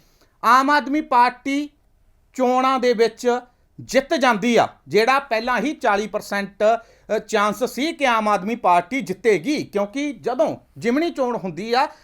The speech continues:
ਤਕਰੀਬਨ ਜ਼ਿਆਦਾਤਰ, ਅ, ਇਹੀ ਹੁੰਦਾ ਕਿ ਜਿਹੜੀ ਪਾਰਟੀ ਸੱਤਾ ਦੇ ਵਿੱਚ ਹੁੰਦੀ ਆ, ਉਸ ਦੇ ਉਮੀਦਵਾਰ ਦੇ ਹੱਕ ਦੇ ਵਿੱਚ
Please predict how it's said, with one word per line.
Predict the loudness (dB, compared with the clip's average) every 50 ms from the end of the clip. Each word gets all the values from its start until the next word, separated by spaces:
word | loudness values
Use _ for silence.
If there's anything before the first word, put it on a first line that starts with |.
| _ _ -10
ਤਕਰੀਬਨ | -6 -4 -2 -2 0 2 2 2 2 2
ਜ਼ਿਆਦਾਤਰ, | 2 2 2 4 4 0 0 0 0 0 2 2 0 0
ਅ, | -2 -8 _ _ -10 -4 -2 0
ਇਹੀ | 2 4 2 2 2 0
ਹੁੰਦਾ | 0 0 0 -2 -4
ਕਿ | -4 -6 -8 -6
ਜਿਹੜੀ | -4 -4 -4 -6
ਪਾਰਟੀ | -6 -4 -4 -4 -4 -4 -8 -14 -18 -18 -18 -20 _ _
ਸੱਤਾ | -14 -8 -2 0 0 2
ਦੇ | 2 0
ਵਿੱਚ | 0 0 -2 -4 -6
ਹੁੰਦੀ | -10 -10 -10 -10 -8 -6 -2 0
ਆ, | 0 0 0 -2 -6 _ _ _ _ -4
ਉਸ | -4 -2 -2 -2
ਦੇ | 2 2 4 4
ਉਮੀਦਵਾਰ | 2 0 -2 -4 -6 -4 0 2 2 2 2
ਦੇ | 0 -2 -4 -4
ਹੱਕ | -4 -6 -8 -8
ਦੇ | -6 -6 -6
ਵਿੱਚ | -4 -4 -6 -6 -6 -8